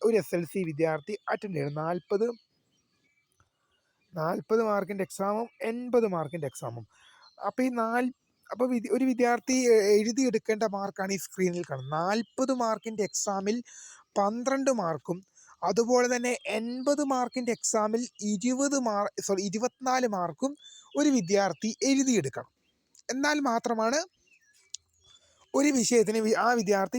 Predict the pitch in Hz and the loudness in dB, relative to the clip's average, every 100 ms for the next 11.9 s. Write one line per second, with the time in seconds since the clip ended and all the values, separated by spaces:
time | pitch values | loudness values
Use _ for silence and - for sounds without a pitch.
0 | - 240 240 254 285 269 202 175 147 135 | -2 -2 -2 -2 0 2 2 0 0 -4
1 | 120 - 180 208 214 277 - - - - | -4 -4 -2 0 0 -2 -6 -20 -20 -10
2 | 202 226 262 269 269 214 220 247 240 - | -4 0 0 0 -2 -2 0 -2 -2 -2
3 | 294 277 254 233 254 254 220 185 233 233 | -2 0 -2 -4 -2 0 0 0 0 0
4 | - 214 196 196 202 - 190 190 233 254 | -2 -4 -2 -2 -4 -2 -2 -2 -2 0
5 | 247 214 165 143 - 226 226 _ _ - | 0 0 -2 -8 -8 -10 -12 _ _ -20
6 | - 247 254 277 302 294 277 254 240 240 | -6 -2 0 0 2 2 2 0 -2 -2
7 | 247 214 220 214 - 214 220 247 - 196 | 0 0 -2 -2 -4 -2 0 -2 -6 -6
8 | 190 202 202 190 202 220 - 226 233 220 | -2 -2 -2 -2 0 -2 -2 0 2 2
9 | 190 180 233 254 220 117 - - - - | 0 -2 -2 2 2 0 -10 -20 -20 -8
10 | - 233 240 254 277 285 294 269 277 285 | -2 0 0 2 2 0 -2 0 2 2
11 | 254 196 233 233 233 226 220 - | 0 0 0 0 -2 -2 -2 -2